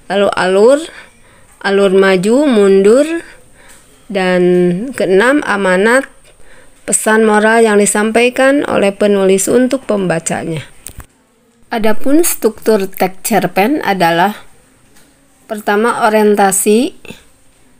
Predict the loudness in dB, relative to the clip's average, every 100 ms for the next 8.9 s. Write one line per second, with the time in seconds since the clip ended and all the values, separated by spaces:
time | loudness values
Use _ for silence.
0 | _ _ _ -6 -2 0 0 0 0 -2
1 | -2 -2 -2 -4 0 2 4 2 0 -10
2 | _ _ _ _ _ _ _ _ _ _
3 | -4 0 0 0 2 2 2 2 2 -2
4 | -2 0 0 2 2 0 -2 -10 -20 -20
5 | -20 -20 -20 _ _ _ _ _ -8 -6
6 | -6 -6 -4 -4 -2 0 2 2 2 2
7 | 4 2 2 0 0 -2 -6 -8 -6 0
8 | 2 4 4 2 0 0 -2 -2